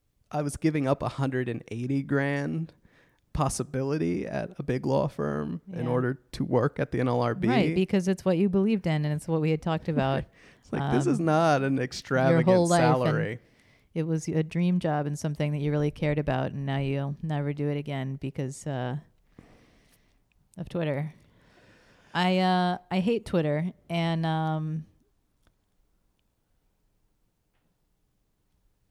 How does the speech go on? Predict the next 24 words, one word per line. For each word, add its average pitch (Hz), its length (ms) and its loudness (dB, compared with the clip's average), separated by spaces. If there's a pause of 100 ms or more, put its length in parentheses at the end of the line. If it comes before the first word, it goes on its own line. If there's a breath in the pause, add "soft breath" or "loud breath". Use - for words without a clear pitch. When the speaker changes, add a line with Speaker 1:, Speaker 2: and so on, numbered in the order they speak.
(760)
Speaker 2:
I 185 40 -6
mean, 185 160 0
there 175 160 0
are 170 40 -2
several 165 400 -4
times 147 300 -6
a 147 60 -6
day 139 180 -4
where 135 140 -4
I 139 80 -4
wish 135 240 -8
that 139 120 -6
I 139 60 -4
wasn't 135 260 -8
involved 135 320 -10
in 139 80 -10
the 139 60 -8
media 135 380 -10
whatsoever. 139 440 -8
I 135 60 -10
mean, 139 160 -8
this 151 160 -10
is, 143 240 -10
uh, 139 380 -6